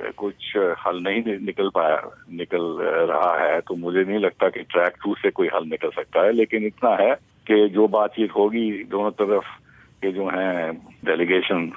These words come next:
वो अपनी government को report कर देंगे, "भाई देखिए ये हमारी बात हुई है।" तो ये एक किस्म की input है, लेकिन इससे ज्यादा तो कोई खास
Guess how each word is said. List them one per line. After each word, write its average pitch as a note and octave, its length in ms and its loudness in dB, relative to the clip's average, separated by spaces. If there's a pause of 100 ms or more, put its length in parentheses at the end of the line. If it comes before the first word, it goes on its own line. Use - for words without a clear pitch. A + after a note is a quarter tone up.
वो F2+ 200 0
अपनी G2+ 280 2
government G#2 340 0
को G#2 100 2
report G#2 380 2
कर G2 160 4
देंगे, G#2 280 2
"भाई G#2+ 160 2
देखिए F#2+ 440 0
ये F#2+ 60 6
हमारी E2 440 0 (220)
बात F2+ 260 0
हुई D#2 180 -4
है।" G2+ 240 2 (320)
तो G#2 400 6
ये A#2+ 280 2
एक A#2 100 -10
किस्म A#2+ 260 0
की G#2+ 140 -2
input A#2 380 2
है, F2+ 200 0
लेकिन G#2 360 -2
इससे A2 300 0
ज्यादा F#2+ 300 4
तो G2 120 -4
कोई F2+ 220 -2
खास D#2+ 340 -2